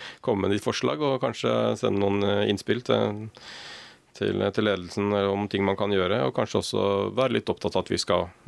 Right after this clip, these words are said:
se mer ut, da. Eh, eller være litt oppgitt på at menigheten ikke gjør nok, eh,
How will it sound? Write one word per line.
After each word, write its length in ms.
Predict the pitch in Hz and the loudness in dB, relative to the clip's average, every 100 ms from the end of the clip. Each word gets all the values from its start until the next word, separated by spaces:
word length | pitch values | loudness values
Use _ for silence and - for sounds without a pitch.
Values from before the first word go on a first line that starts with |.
| - _ - - - | -20 _ -16 -14 -8
se 220 | - 92 | 0 2
mer 160 | 92 95 123 | 2 2 0
ut, 140 | - - | -2 -6
da. 20 | - - - - - - - | -6 -18 -18 -18 -20 -20 -4
Eh, 460 | 95 95 95 95 62 104 | 0 2 2 2 0 0
eller 180 | 107 139 | 0 2
være 220 | 131 104 | 0 0
litt 140 | 98 98 | 0 -2
oppgitt 240 | - 98 | -2 -4
på 140 | - 98 | 0 0
at 60 | - | 2
menigheten 320 | 90 90 95 | 0 0 -2
ikke 160 | - 92 | 2 4
gjør 80 | 92 | 4
nok, 220 | 95 - 95 | 0 -2 0
eh, 300 | 90 90 | 2 2